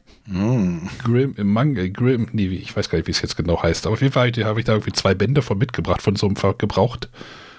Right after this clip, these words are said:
Speaker 2: äh, Comicbuchstand, fand ich irgendwie ganz witzig, liest es auch gerade tatsächlich, also scheint angekommen zu sein. Aber ich, dann war ich halt auch da hinten und ich dachte, es ist ja verdammt voll und, ähm,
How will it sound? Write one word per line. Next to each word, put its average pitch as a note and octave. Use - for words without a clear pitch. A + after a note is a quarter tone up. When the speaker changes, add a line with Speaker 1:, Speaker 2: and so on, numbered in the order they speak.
Speaker 2:
äh, G#2+
Comicbuchstand, B2
fand A#2
ich A#2+
irgendwie A#2
ganz G#2+
witzig, -
liest G3
es -
auch -
gerade -
tatsächlich, -
also A2+
scheint -
angekommen B2+
zu -
sein. G2+
Aber F#3
ich, -
dann G3
war G#3+
ich -
halt A3
auch G3+
da C#3+
hinten D3+
und G#2+
ich -
dachte, B2+
es A#2+
ist D#3
ja D3
verdammt C#3
voll C3+
und, A#2+
ähm, A#2